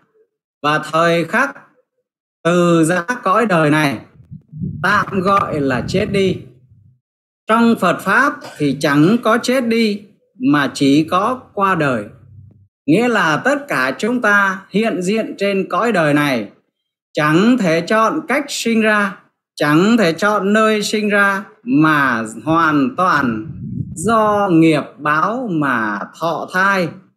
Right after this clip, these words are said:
Để rồi sinh ra trong tiếng khóc chào đời, báo hiệu một chặng đường khổ đau tiếp diễn. Thế nhưng chúng ta có quyền chọn con đường và cái đích,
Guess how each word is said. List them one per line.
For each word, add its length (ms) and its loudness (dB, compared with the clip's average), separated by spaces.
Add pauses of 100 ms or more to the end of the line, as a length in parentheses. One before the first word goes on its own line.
(500)
Để 180 0
rồi 400 2
sinh 360 0
ra 320 2
trong 440 -2
tiếng 240 0
khóc 320 -4
chào 240 2
đời, 380 2 (520)
báo 340 0
hiệu 260 2 (140)
một 260 0
chặng 300 -4
đường 380 -2 (120)
khổ 220 -4
đau 520 -4
tiếp 180 -2
diễn. 420 0 (920)
Thế 160 0
nhưng 300 4
chúng 220 -2
ta 300 0
có 260 0
quyền 480 2 (560)
chọn 540 2
con 300 2
đường 500 2 (440)
và 280 -2
cái 280 -4
đích, 240 -2